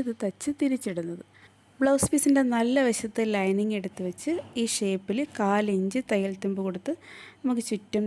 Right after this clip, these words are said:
തയ്ക്കാം. ആ കോർണർ ഭാഗം എത്തുമ്പം സൂചിയോടെ കുത്തി നിർത്തി തുണി ചരിച്ച് കൊണ്ടുവന്ന് തിരിച്ച്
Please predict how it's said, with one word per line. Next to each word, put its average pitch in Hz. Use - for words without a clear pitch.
തയ്ക്കാം. 233
ആ 285
കോർണർ 233
ഭാഗം 196
എത്തുമ്പം 190
സൂചിയോടെ 214
കുത്തി 214
നിർത്തി 190
തുണി 277
ചരിച്ച് 233
കൊണ്ടുവന്ന് 196
തിരിച്ച് 277